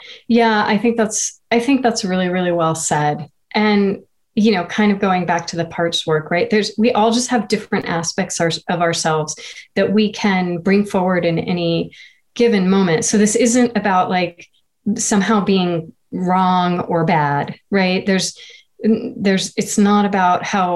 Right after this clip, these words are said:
we're broken, it, but it really is about cultivating the best in ourselves and looking for, you know, especially in the situations that I care about the most, or that have the most meaning to me, or that have the most impact on the course of the future of my life, or, you know, whatever it is,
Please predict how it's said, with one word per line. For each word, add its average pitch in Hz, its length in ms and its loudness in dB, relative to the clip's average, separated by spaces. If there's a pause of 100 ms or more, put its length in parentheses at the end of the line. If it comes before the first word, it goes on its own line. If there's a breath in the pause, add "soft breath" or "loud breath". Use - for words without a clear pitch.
we're 175 460 0
broken, 175 760 0
it, 220 240 0
but 214 120 2
it 202 140 -2
really 202 300 2
is 196 180 0
about 180 340 0
cultivating 185 560 -2
the 165 60 -2
best 165 380 -2
in 233 120 2
ourselves 247 680 2
and 165 280 0 (300 loud breath)
looking 202 380 2
for, 175 720 -2 (280)
you 202 160 0
know, 165 480 0
especially 240 680 0
in 214 100 4
the 196 100 2
situations 185 580 -4
that 165 80 -4
I 156 120 0
care 180 360 -4
about 233 220 0
the 247 80 2
most, 262 320 2
or 185 60 0
that 170 100 -2
have 190 240 -2
the 208 60 2
most 175 260 -2
meaning 202 480 4
to 226 120 -2
me, 233 280 4
or 180 260 -4
that 165 120 -6
have 190 180 -2
the 196 80 2
most 170 320 0 (560 loud breath)
impact 208 420 0
on 175 140 0
the 165 160 -4 (240)
course 196 300 2
of 170 120 -4
the 214 80 -8
future 269 400 0
of 226 80 0
my 220 160 4
life, 196 320 2
or, 185 160 -4
you 226 100 4
know, 220 120 4
whatever 226 340 2
it 202 60 2
is, - 340 -2